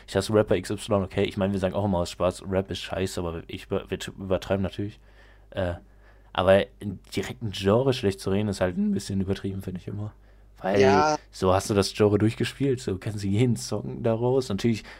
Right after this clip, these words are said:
Speaker 1: ist ein Genre, da ähneln sich die Songs, aber in gewisser Weise sind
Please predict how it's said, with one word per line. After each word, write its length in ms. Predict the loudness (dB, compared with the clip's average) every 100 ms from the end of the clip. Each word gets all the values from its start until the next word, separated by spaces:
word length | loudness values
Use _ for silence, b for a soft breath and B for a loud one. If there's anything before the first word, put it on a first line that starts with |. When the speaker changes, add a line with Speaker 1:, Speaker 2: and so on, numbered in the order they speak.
| B B
Speaker 1:
ist 180 | -10 -6
ein 80 | -4
Genre, 340 | 4 6 6 6
da 120 | 6
ähneln 280 | 6 4 2
sich 140 | -2
die 80 | -4
Songs, 360 | -2 0 0 0
aber 140 | -2
in 60 | 0
gewisser 360 | 0 0 -2
Weise 320 | 0 0 0 -6
sind 360 | -4 -6 -6